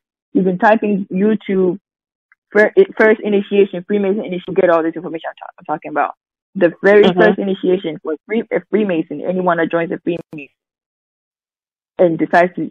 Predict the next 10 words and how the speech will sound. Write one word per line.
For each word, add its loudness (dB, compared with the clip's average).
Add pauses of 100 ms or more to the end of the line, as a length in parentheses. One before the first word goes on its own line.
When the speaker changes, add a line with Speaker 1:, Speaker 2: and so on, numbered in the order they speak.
(140)
Speaker 1:
join 2
it -2
for -4
real 6
and -6 (160)
be -2
committed 0
to -2
it, 0
is 2